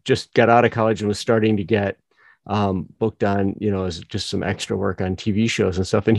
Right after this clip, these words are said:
he would drive me to the set. And in fact, one of the early, um, T V shows that we did,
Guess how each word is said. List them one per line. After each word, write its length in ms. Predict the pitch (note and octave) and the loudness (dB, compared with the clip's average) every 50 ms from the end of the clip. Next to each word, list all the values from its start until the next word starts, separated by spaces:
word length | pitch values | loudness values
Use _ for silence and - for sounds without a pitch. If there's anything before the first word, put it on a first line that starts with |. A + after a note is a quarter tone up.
| - | 2
he 100 | - C3+ | 2 4
would 160 | A#2+ C3 A#2 | 4 4 4
drive 400 | - A2+ A2+ A#2+ B2+ - A3 G3+ | 4 6 8 8 8 8 8 6
me 340 | D#3 A2 E2+ D2+ D#2+ F2+ E2+ _ _ _ _ _ _ - | 4 4 2 2 0 -6 -10 _ _ _ _ _ _ -4
to 460 | - C3 B2+ B2 B2 B2 B2 A#2+ A#2+ | 0 2 2 4 4 2 2 0 0
the 120 | - B2 A#2+ | 0 -2 0
set. 380 | - E3+ F#3 A#3+ E3 - - _ _ _ _ _ _ _ _ - - | 2 4 4 4 2 0 -2 _ _ _ _ _ _ _ _ -10 -6
And 140 | - A2+ A#2 | -2 0 0
in 80 | A2+ | 0
fact, 240 | - C3 A#2+ A#2 - | 2 0 -2 0 0
one 140 | A#2+ A#2+ B2 | 0 0 0
of 60 | A2+ | 0
the 120 | G#2+ G#2 | -2 -2
early, 500 | F#2 A#2+ C3 C3+ C#3 A#2+ A2+ A2+ A2 A2 | -2 -2 0 0 0 0 0 0 0 0
um, 440 | G#2+ G2+ G2+ G2 F#2+ F#2+ F#2 F2 E2 - - - - _ | 0 0 -2 -2 -2 -4 -6 -8 -10 -14 -20 -20 -20 _
T 140 | - - B2 | -6 -2 -2
V 120 | G#2 A#2 A2+ | 0 0 0
shows 360 | - - A#2 A2 A2 G2 F#2 | 0 2 2 2 2 2 0
that 120 | A2 - | -2 -2
we 160 | F#2+ G#2 G#2 | 0 -2 0
did, 440 | G2+ C3+ D3+ D#3+ C3 G#2+ G2+ G2 G2+ | 4 6 8 8 8 8 6 4 0